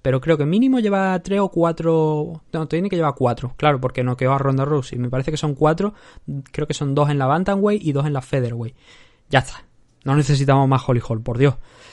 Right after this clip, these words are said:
Ahora bien, si, y ya esto es lo que iba antes, si hay un choque entre Germaine de Randamier y Holly Holm,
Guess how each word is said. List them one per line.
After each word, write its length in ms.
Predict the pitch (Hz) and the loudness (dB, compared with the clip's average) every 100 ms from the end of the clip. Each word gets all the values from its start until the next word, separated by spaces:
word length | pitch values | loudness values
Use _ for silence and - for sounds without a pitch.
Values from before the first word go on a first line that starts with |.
| - - | -20 -14
Ahora 260 | - 139 139 | 4 6 6
bien, 240 | 160 120 - | 4 2 -4
si, 760 | - - 131 131 131 131 135 - _ _ _ - | -8 -2 2 2 4 2 0 -6 _ _ _ -6
y 100 | 131 | -2
ya 100 | 131 | -2
esto 160 | 143 | 2
es 60 | 135 | 2
lo 60 | |
que 120 | 131 131 | 2 2
iba 140 | 127 | 2
antes, 380 | 135 127 117 - | 0 -2 -8 -6
si 80 | 135 | -2
hay 100 | 139 | -2
un 100 | 135 | 0
choque 240 | 170 151 | 0 0
entre 260 | 131 127 120 | -2 -2 -4
Germaine 400 | 120 117 135 139 | -4 -2 -2 0
de 80 | 131 | 0
Randamier 440 | 131 131 139 151 | 0 0 0 -2
y 80 | - | -6
Holly 260 | - 127 123 | -4 -2 0
Holm, 180 | - 135 | -2 -4